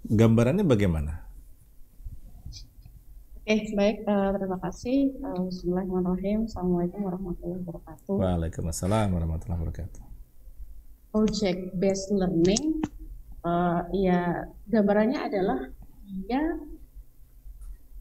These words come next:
Speaker 2: proses pembelajaran yang memang berdasarkan dengan, eh, project. Jadi memang
Speaker 1: Mm-mm.
Speaker 2: ada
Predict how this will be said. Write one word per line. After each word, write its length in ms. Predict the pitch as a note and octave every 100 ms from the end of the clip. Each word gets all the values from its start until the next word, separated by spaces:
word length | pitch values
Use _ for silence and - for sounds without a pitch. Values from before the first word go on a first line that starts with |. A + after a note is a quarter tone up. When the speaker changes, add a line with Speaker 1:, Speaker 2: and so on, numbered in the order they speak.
| - - -
Speaker 2:
proses 480 | B3+ B3 B3+ C#4+ C#4+
pembelajaran 800 | C#4+ C4 A3+ G#3 G3 G#3 G3 B3+
yang 160 | D4 G#3
memang 320 | G3 C4+ -
berdasarkan 480 | F#3 F3+ F3+ F3+ A#3+
dengan, 320 | F#3 F3 G#3
eh, 320 | - - F3 F3+
project. 400 | G3+ G#3+ G#3 -
Jadi 320 | F3+ - G#3+
memang 240 | F#3 A3 G#3+
Speaker 1:
Mm-mm. 320 | F#3 E3+ F3
Speaker 2:
ada 160 | F#3+